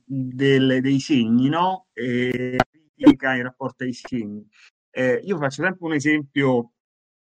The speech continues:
per spiegare come io vedo la critica e come io agisco da, da, da critico.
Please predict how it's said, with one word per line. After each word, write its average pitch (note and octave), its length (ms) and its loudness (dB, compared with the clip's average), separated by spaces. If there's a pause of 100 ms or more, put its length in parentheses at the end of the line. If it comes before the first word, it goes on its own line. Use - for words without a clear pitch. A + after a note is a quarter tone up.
(160)
per C3 160 -4
spiegare D3+ 420 2
come C#3 260 0
io D3 180 0
vedo B2+ 260 0
la A#2+ 100 0
critica C3 380 -8
e A#2 100 -8
come C3 240 0
io D3 220 -2
agisco A#2 680 -8
da, A2+ 340 -2 (120)
da, A#2 580 -4
da A#2 140 -4
critico. A#2+ 680 -4